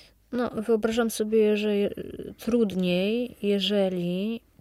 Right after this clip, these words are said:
tak się zdarza, że na przykład ta osoba jednocześnie, no, w jakichś sferach, y, tak brzydko bym powiedziała,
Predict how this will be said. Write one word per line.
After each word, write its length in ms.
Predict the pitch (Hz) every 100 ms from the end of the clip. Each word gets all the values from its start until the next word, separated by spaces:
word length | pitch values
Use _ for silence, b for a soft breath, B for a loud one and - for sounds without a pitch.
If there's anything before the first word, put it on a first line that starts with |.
| -
tak 180 | - 175
się 160 | - 226
zdarza, 520 | 208 196 180 190 220
że 100 | 254
na 160 | 214 202
przykład 400 | - 202 220 -
ta 180 | 196
osoba 580 | - 196 196 175 175 190 247 -
jednocześnie, 1000 | 208 185 185 185 185 175 - 190 185 214 240 _
no, 80 | 214
w 60 | 208
jakichś 380 | 208 - 262 -
sferach, 680 | - - 226 226 226 214
y, 380 | - 202 208 233
tak 160 | 202 208
brzydko 400 | 190 226 - 196
bym 120 | 180
powiedziała, 480 | 180 180 175 170 180